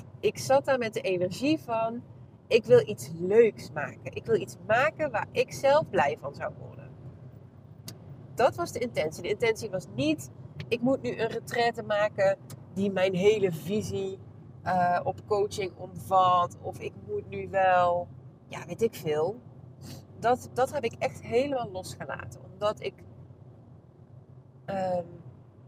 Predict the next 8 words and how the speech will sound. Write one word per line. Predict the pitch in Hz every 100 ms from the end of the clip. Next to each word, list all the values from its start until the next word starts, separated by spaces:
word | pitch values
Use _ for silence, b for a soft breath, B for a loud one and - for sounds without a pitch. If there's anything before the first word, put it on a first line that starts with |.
| - - - - - - - - - - - - - - - -
ik | 214
denk | 220 262
dat | 285
het | 214 - -
inzicht | 254 339 349 220 170 170 -
dat | - 190 180 170 - - - - - - - - - -
je | 196 - - - - - - - -
aldoende | 202 185 180 165 165 226 277 254 196 170